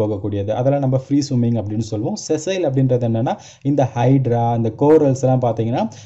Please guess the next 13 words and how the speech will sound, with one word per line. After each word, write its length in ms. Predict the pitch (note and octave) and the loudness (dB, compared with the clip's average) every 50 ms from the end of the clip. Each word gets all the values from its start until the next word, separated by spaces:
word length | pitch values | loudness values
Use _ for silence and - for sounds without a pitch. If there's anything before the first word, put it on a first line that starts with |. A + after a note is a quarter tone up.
| - - | -8 -4
அப்படியே 220 | B2 B2+ C#3+ C#3+ - B2 | -2 0 0 0 0 -2
அட்டாச்டு 400 | A#2+ - C#3+ C#3+ C3+ - C#3+ C3 B2 | 0 2 2 2 2 0 -2 -2 0
கண்டிஷன்ல 420 | A2+ A2+ A#2+ A2+ - B2+ A#2+ A2+ G#2 | 0 0 -2 -2 0 0 0 0 0
இருக்கும். 160 | G2+ A2+ G#2+ G#2+ | -2 -2 -4 -2
அதெல்லாம் 200 | A2 B2+ C3+ B2 | 2 2 4 4
ஒரு 60 | A2 A2 | 4 4
இடம் 160 | A2 A#2 A#2+ A2+ | 2 2 2 0
விட்டு 160 | A2+ C3 A#2+ G#2+ | 2 0 0 0
ஒரு 80 | G#2+ G#2 G2+ G2 | 0 -2 -4 -4
நகர-, 320 | G#2 A2 A2+ A2 A2+ A2 G#2 G2+ | -2 -2 -2 -2 -2 -2 -2 -2
நகராது. 400 | G#2 A2+ A2 A2 G#2 G2 G#2 - - | 0 0 0 0 0 0 -4 -4 -4
அதெல்லாம் 260 | A#2 A2+ A#2+ C3 C3 A2+ | -2 -2 0 0 0 0
நம்ம 160 | A2 C3 C3+ | -2 -4 -4